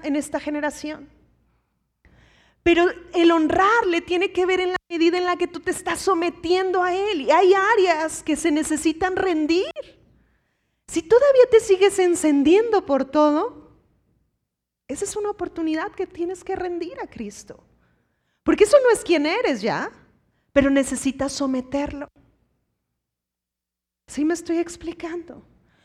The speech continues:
Entonces de repente me dice, "Oye, Isabel, la manera que dijiste esto no estuvo bien".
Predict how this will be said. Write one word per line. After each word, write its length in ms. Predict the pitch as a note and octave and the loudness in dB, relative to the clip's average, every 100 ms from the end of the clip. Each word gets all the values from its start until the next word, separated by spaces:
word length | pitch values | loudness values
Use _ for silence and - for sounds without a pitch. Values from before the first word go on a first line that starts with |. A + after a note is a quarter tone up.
| - - | -20 -20
Entonces 360 | - F#4 F#4 G4+ | 0 2 4 4
de 120 | G4 | 4
repente 400 | F#4 F#4 F#4+ F#4 | 4 2 0 2
me 140 | F4 E4 | 2 2
dice, 320 | F4+ F#4+ F4 - - _ _ | 2 0 -4 -10 -20 _ _
"Oye, 260 | - D4 D4 | -2 0 0
Isabel, 300 | C4 A#3+ B3 | -4 -4 -4
la 100 | A#3 | -2
manera 380 | C4 C#4 D#4 | -2 -2 -4
que 120 | D#4 D#4 | -4 -4
dijiste 520 | D4+ - D4+ - D#4 | -4 -6 -8 -8 -10
esto 360 | D4+ - D#4 | -8 -6 -6
no 200 | C#4+ B3+ | -4 -6
estuvo 400 | C4+ C4+ E4+ E4 | -8 -10 -12 -10
bien". 280 | F4+ - A#3+ | -10 -12 -16